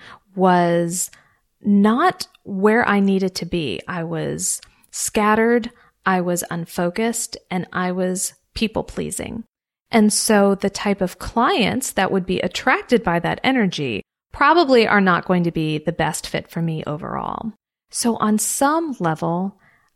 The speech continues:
I think that's why I was relieved. I knew that I had not approached this launch from a good headspace or from a good heart space.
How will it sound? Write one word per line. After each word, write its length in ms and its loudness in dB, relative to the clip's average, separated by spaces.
I 100 0
think 220 2
that's 240 0
why 220 0
I 200 -4
was 300 -6
relieved. 640 -10
I 160 2
knew 540 4
that 180 -2
I 100 -2
had 180 -6
not 520 0
approached 600 -4
this 200 -4
launch 340 -2
from 220 0
a 40 0
good 200 -4
headspace 680 -4
or 140 4
from 180 0
a 60 0
good 280 -4
heart 320 -4
space. 520 -6